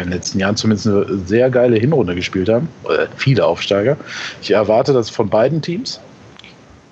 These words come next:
Also nicht in der Hinsicht erwarte, dass ich diese Erwartungshaltung habe, aber ich tippe, dass beide Teams sehr gut in die nächste Saison kommen werden, wenn da jetzt nicht im Sommer, äh, irgendwo,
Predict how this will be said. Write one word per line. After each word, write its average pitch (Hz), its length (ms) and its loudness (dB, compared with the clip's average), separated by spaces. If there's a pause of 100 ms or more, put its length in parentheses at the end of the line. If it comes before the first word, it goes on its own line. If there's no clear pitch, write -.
(140)
Also 104 200 -2
nicht 104 280 -2
in 104 160 -2
der 107 180 4
Hinsicht 104 320 -2
erwarte, 98 360 0
dass 92 200 -4
ich 92 160 -8
diese 87 240 -4
Erwartungshaltung 123 880 0
habe, 127 240 2
aber 85 120 -4
ich 87 100 -10
tippe, 123 280 -2
dass 104 260 0
beide 113 340 0
Teams 117 340 -2
sehr 107 160 2
gut 110 220 0
in 101 100 2
die 107 80 2
nächste 107 280 0
Saison 98 200 2
kommen 131 280 0
werden, 127 300 2
wenn 95 160 0
da 98 120 2
jetzt 95 260 -4
nicht 95 120 -2
im 95 120 0
Sommer, 98 400 2
äh, 90 300 -2
irgendwo, 92 460 0